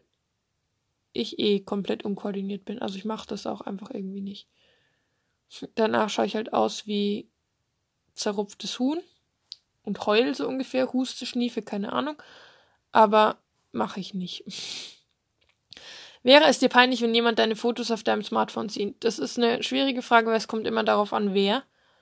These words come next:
Bei meinen Freundinnen zum Beispiel wäre es mir natürlich absolut gar nicht peinlich.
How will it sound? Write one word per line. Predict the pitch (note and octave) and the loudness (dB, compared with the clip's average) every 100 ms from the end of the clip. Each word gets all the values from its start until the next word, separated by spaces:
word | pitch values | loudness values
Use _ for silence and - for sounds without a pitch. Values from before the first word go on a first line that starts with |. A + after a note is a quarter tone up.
| _ _ _ _ _ _ _ _ - | _ _ _ _ _ _ _ _ -2
Bei | G#3+ | 2
meinen | A3 G#3 | 2 2
Freundinnen | A3+ A3 A#3 A3+ | 4 4 4 2
zum | G#3+ | 2
Beispiel | G#3+ G#3 | 0 2
wäre | G#3+ | -2
es | G#3+ | 0
mir | G3+ | -2
natürlich | G3+ G3 - - | -2 -8 -12 -2
absolut | - - G3+ F#3+ - | -2 -2 -10 -4 4
gar | B3 | 6
nicht | C#4+ - | 6 0
peinlich. | - A#3+ A#3+ A#3 - | 2 2 2 0 -4